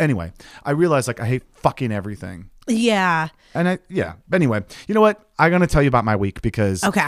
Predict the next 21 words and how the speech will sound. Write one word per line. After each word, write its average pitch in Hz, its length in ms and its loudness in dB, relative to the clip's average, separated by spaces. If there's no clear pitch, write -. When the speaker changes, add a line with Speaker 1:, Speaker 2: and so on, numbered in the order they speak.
Speaker 1:
I - 40 -2
can't 170 240 -2
hold 135 180 2
it 113 100 0
in 104 140 0
any 98 220 -4
longer. 90 140 0
Speaker 2:
Okay, 196 100 0
don't 196 180 0
hold 196 120 4
Speaker 1:
Okay, 190 80 4
Speaker 2:
it 175 40 0
in. 180 180 -4
Speaker 1:
Meryl, 127 320 2
Speaker 2:
Let 185 200 -2
it 196 80 -2
out. 160 120 0
Speaker 1:
I'm 131 140 4
about 123 300 2
to - 80 -4
burst 104 680 -4